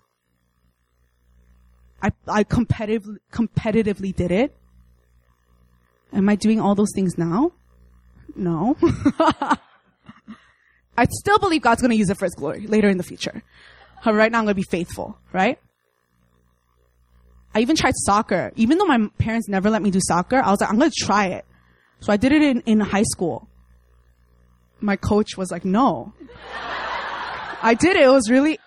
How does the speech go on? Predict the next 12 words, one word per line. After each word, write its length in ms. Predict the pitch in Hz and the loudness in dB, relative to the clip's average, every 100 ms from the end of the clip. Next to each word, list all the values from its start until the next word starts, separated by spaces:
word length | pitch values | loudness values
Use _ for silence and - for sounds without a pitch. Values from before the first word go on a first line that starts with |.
| - | -4
I 200 | 202 240 | 0 2
wasn't 260 | 277 285 | 2 4
that 120 | 311 - | 2 2
good 140 | 392 - | 2 2
at 140 | 269 | 2
it, 160 | 196 185 | 0 0
okay? 260 | - 370 - - - - - - _ _ _ _ _ _ _ - _ - - - 254 | 2 4 2 -2 -16 -20 -20 -20 _ _ _ _ _ _ _ -20 _ -20 -20 -16 -4
What 180 | 240 330 | 2 4
I'm 80 | 508 466 | 4 2
saying 140 | 392 | 0
is 100 | 320 214 | -2 0
this. 260 | 233 180 | 0 0